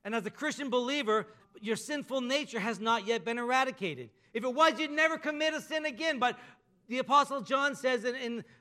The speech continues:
the, his first letter that if you say that you never sin, he says that you're a liar and the truth isn't in you. But if you do commit a sin, he is faithful and just to forgive us of our sin if we'll confess it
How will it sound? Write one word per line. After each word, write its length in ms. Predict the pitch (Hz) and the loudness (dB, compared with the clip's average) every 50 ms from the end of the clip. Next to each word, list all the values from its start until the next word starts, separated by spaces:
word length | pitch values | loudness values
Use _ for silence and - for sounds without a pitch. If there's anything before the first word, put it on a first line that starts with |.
| - | -6
the, 80 | 208 208 | -6 -4
his 260 | 226 208 240 254 - | -2 -2 -2 -2 -2
first 300 | - 269 277 277 277 254 | 0 2 2 2 2 0
letter 280 | 254 277 277 262 254 233 | 0 2 4 4 4 4
that 220 | 220 220 208 - - - | 2 0 -2 -2 -8 -10
if 120 | - 254 - | -10 -8 -6
you 100 | 269 269 | -4 -6
say 360 | - - - 349 370 403 392 | -4 0 4 4 6 6 6
that 260 | 370 370 349 349 359 | 6 6 6 6 4
you 140 | 320 330 320 | 0 0 0
never 400 | 302 294 311 320 320 339 339 311 | 0 2 2 2 2 2 2 -2
sin, 420 | - - - 320 302 294 285 294 | -2 -2 0 4 6 6 6 4
he 80 | 302 294 | 0 -4
says 320 | 233 - 285 285 285 285 - - - | -4 0 0 0 0 0 -4 -10 -4
that 160 | - 285 285 | -2 -2 0
you're 160 | 262 294 294 294 | 2 6 8 8
a 80 | 294 | 8
liar 420 | 285 269 269 277 285 294 277 262 247 | 8 8 8 8 8 8 6 4 2
and 100 | 240 240 | 2 0
the 60 | 233 | -4
truth 380 | - - - 277 294 294 277 277 - - - _ - | -6 -6 -6 -2 -2 -2 -2 -4 -8 -20 -20 _ -6
isn't 340 | 262 285 277 214 269 262 | -4 -4 -2 -2 -4 -4
in 220 | 254 254 269 269 254 | -2 -2 -2 0 0
you. 140 | 240 233 196 | -2 0 4
But 180 | 262 269 262 262 - - | 4 4 2 2 -6 -8
if 180 | - 285 294 - | -4 -4 -2 0
you 120 | 294 311 | 0 0
do 200 | 233 - 370 392 | 2 4 4 4
commit 360 | 381 - 330 320 311 320 302 294 | 4 2 0 0 0 2 2 2
a 80 | 269 | 0
sin, 400 | - - - 247 220 214 208 - - - _ _ _ _ _ _ _ _ _ _ _ _ _ _ _ _ - | -2 0 2 2 2 2 0 -2 -8 -18 _ _ _ _ _ _ _ _ _ _ _ _ _ _ _ _ -6
he 140 | 240 269 | -2 -2
is 140 | 277 262 - | -2 -2 -4
faithful 480 | - - 277 285 294 277 277 277 277 262 | -2 2 2 2 2 2 -4 -6 -4 -2
and 180 | 240 247 233 | -2 -2 -4
just 400 | 180 151 220 220 208 208 - - - _ _ _ _ _ - | -4 -2 0 2 2 2 0 -4 -12 _ _ _ _ _ -10
to 80 | 214 | -8
forgive 460 | - - 214 170 - 202 277 277 247 254 | -6 -6 -8 -8 -4 -2 -2 0 2 0
us 160 | 220 - - | 0 -2 -2
of 160 | 196 175 175 | -6 -4 0
our 160 | 185 185 175 | 0 0 0
sin 260 | - - 190 196 190 196 - | -2 -4 -4 -4 -4 -4 -6
if 100 | 196 - - | -10 -8 -2
we'll 180 | 208 233 233 | 2 2 2
confess 580 | 226 - 220 214 202 - - 214 208 208 - - | 2 0 -8 -10 -10 -8 -4 -2 -2 -2 -2 -4
it 200 | 190 196 202 - | -4 -4 -6 -8